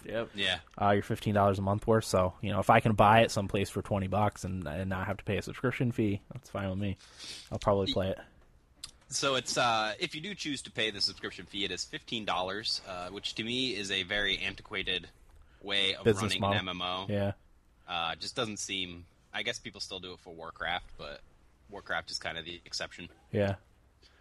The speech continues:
Speaker 2: Uh, so what you get if you do subscribe is a time accelerator item, ten dollars worth of bonus points,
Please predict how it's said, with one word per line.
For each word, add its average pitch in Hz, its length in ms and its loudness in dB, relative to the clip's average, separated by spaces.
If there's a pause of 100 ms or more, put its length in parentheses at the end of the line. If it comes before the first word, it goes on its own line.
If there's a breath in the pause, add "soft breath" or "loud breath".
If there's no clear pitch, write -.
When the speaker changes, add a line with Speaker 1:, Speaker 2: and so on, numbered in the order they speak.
(220 soft breath)
Speaker 2:
Uh, 101 640 0
so 139 240 -4
what 139 160 -6
you 131 80 -8
get 143 240 -2
if 127 140 -14
you 113 80 -10
do 202 200 -12
subscribe 139 640 -4
is 117 140 -10
a 101 60 -10
time 139 340 -4
accelerator 131 720 -4
item, 160 300 -8 (120)
ten 143 200 -6
dollars 131 340 -2
worth 120 220 -10
of 98 180 -16
bonus 113 320 -8
points, - 540 -8